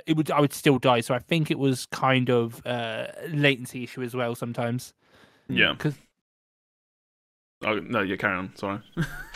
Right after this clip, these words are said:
Speaker 1: No, I was gonna say, 'cause, uh, that's one negative of the, the weekend I had was it, it, it wasn't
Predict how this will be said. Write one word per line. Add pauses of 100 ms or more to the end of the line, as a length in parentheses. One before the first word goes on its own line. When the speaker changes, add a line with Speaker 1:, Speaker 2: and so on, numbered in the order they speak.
(140)
Speaker 1:
No,
I
was
gonna
say,
'cause,
uh,
that's
one
negative
of
the,
the
weekend
I
had
was (640)
it, (160)
it,
it
wasn't